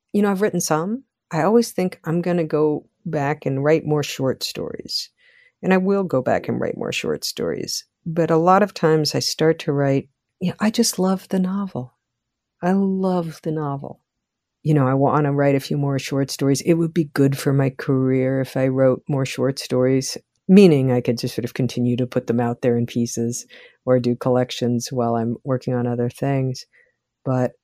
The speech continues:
you know, we'll see what happens. But, uh, I'm aiming for that novel again.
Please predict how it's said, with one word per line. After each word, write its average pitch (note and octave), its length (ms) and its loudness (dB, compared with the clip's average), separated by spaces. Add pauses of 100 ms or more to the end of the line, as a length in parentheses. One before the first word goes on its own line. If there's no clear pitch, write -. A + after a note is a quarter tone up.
(260)
you D3+ 140 -2
know, C#3 100 4
we'll D#3+ 140 4
see F#3 160 2
what F3+ 100 6
happens. - 640 -2 (320)
But, B2+ 300 -4
uh, C3 220 -8 (100)
I'm C3+ 180 0
aiming C#3 260 0
for C3 120 -2
that A2+ 180 -2
novel G#2 380 -10
again. - 360 -12